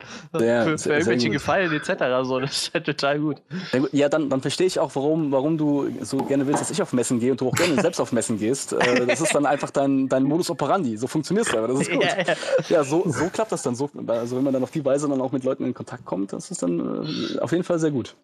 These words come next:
Speaker 2: Ja, es hat wirklich, also sobald, sobald ich eine Kamera hatte, ne? Also ich hatte mit vierzehn schon eine Kamera, da hatte ich da aber noch keine Ambitionen, aber ich hab mir irgendwann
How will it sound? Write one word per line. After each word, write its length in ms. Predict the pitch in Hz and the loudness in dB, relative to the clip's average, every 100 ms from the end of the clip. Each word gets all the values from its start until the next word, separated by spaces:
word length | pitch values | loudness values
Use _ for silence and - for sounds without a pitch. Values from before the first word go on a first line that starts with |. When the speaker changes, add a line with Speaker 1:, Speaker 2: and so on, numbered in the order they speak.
| _ - | _ 0
Speaker 2:
Ja, 100 | 135 | 2
es 160 | 139 | 2
hat 160 | 143 147 | -2 -2
wirklich, 300 | 165 139 135 | -2 0 0
also 180 | 127 131 | 0 0
sobald, 360 | 131 143 151 - | 0 0 0 -6
sobald 320 | 139 131 202 | -4 0 0
ich 80 | - | -2
eine 80 | 170 | -2
Kamera 320 | 190 151 120 | 0 0 0
hatte, 240 | 120 131 | 0 -2
ne? 140 | 123 156 | -2 -2
Also 140 | 127 | 0
ich 40 | 143 | 0
hatte 120 | 156 | 0
mit 100 | 143 | 0
vierzehn 300 | 170 180 185 | -2 0 0
schon 120 | 180 | 0
eine 100 | 175 | 0
Kamera, 280 | 170 170 165 | 0 2 2
da 100 | 131 | 2
hatte 120 | 139 | 2
ich 60 | - | 2
da 60 | 139 | 2
aber 80 | 135 | 2
noch 100 | 135 | 0
keine 200 | 139 135 | 0 0
Ambitionen, 440 | 131 - 170 156 | -2 -2 0 2
aber 180 | 113 117 - - - _ - | 2 0 -4 -16 -18 _ -6
ich 160 | 151 160 | -2 0
hab 100 | - | 2
mir 100 | 151 | 2
irgendwann 400 | 214 208 185 | 2 0 -2